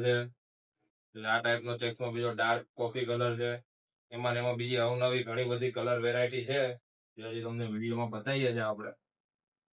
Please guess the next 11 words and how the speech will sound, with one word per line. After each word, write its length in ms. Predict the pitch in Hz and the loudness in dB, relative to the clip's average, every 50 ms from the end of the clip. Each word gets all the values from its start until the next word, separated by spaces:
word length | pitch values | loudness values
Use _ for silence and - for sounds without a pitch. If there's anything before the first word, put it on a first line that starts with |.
| _ _ _ _ _ _ _ - | _ _ _ _ _ _ _ -14
એમાં 200 | 117 117 113 110 | -10 -8 -8 -8
પછી 240 | 110 113 110 120 110 | -8 -8 -8 -8 -8
તમને 340 | 113 113 113 113 113 117 117 117 113 113 | -6 -6 -6 -6 -4 -4 -2 -2 -4 -4
બધા 340 | 104 104 101 - 120 117 117 | -6 -8 -6 -2 0 0 2
અલગ 220 | 117 117 117 113 | 2 2 0 0
અલગ 200 | 113 113 113 113 | 0 -2 -2 -4
કલર 220 | - 110 107 113 107 | -4 -4 -4 -4 -4
ડિઝાઇન 280 | 107 113 113 120 117 | -6 -4 -4 -4 -4
મળી 240 | 110 110 113 123 127 | -4 -4 -2 -2 -2
જવાના 420 | 117 117 113 113 110 107 104 104 104 | 0 0 0 -2 -2 -2 -4 -4 -6
છે. 120 | 107 110 | -8 -12